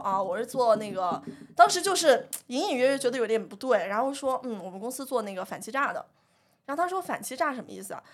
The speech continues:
然后我说：“那个做就是反杀猪盘呀、薅羊毛啊这种诈骗的。”哎，感觉他愣了一下，他又问我说：“你们是怎么发现啊？” <laughs> 然后我就跟他说，我说：“啊，就是骗子嘛，都是有共性的。”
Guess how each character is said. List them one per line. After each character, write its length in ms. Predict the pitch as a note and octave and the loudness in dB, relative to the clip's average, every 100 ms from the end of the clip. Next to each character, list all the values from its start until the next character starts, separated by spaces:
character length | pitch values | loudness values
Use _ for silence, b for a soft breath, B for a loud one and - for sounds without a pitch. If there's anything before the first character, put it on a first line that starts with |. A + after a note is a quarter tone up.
| b | b
然 100 | - | -2
后 80 | G#3+ | 0
我 60 | G#3 | 0
说 220 | A3+ A#3 | -2 -2
：“那 160 | A3 | -2
个 160 | G3 F#3+ | -4 -4
做 420 | G3 A3+ G3+ F#3+ | -2 2 4 2
就 160 | - G#3 | -2 -6
是 160 | G#3 | -6
反 180 | G#3 F3 | -4 -6
杀 140 | G#3+ A#3 | -2 -2
猪 100 | B3+ | -2
盘 220 | B3 F3+ | -4 2
呀、 260 | A3 G#3+ G#3+ | 4 4 2
薅 100 | B3+ | 2
羊 160 | A3+ | 2
毛 120 | A3+ D#3+ | 2 2
啊 340 | G3 A3 G#3 | 4 6 6
这 160 | G#3 G3+ | 2 -4
种 280 | F3 F#3 | -4 -4
诈 160 | G3 G#3+ | -2 -2
骗 260 | G#3+ C#4+ G#3 | 2 2 2
的。” 140 | - - _ | -4 -12 _
哎， 80 | G#4+ A#4+ | -4 -2
感 120 | A#3 | -2
觉 60 | A#3+ | 0
他 120 | E4+ | -2
愣 200 | G#4+ C4+ | -2 -2
了 60 | |
一 80 | - | -4
下， 120 | A#3 A#3 | -10 -4
他 80 | D4+ | 0
又 100 | E4 | 2
问 160 | F4 | 2
我 120 | G#3 - | 0 -4
说 300 | - A3 G#3+ B B | -2 0 -2 B B
：“你 80 | A#3 | -4
们 100 | A3 | -2
是 120 | D#4 | -4
怎 140 | - F#3 | -4 -6
么 120 | G3 | -4
发 220 | A3+ A#3+ | 0 0
现 280 | - C#4 F#3+ | 0 0 0
啊？” 160 | G2+ - - | -4 -12 -14
<laughs> 580 | - F#4+ - - _ - | -10 -10 -10 -20 _ -6
然 120 | - | -4
后 120 | C4+ B3+ | 0 2
我 120 | G#3+ | 2
就 100 | A3 | 0
跟 120 | B3 | 2
他 160 | C#4+ B3+ | 2 2
说， 300 | C4 B3+ B3+ B B | 4 4 2 B B
我 80 | G#3 | -2
说 120 | B3+ | 2
：“啊， 400 | C#4 D4 C#4 A#3 | 8 10 10 10
就 120 | G#3+ D4+ | 6 -2
是 80 | |
骗 380 | F4+ G4 E4 A#3+ | -4 4 4 4
子 120 | A3 F#3+ | -2 -2
嘛， 240 | F#3+ D#3 | -2 -2
都 160 | A#3+ C#4 | -2 -2
是 120 | C#4+ | -2
有 120 | F#3+ | -4
共 280 | - D4 A3+ | 0 0 0
性 220 | A3+ F#3 | -4 -8
的。” 160 | C3 | -10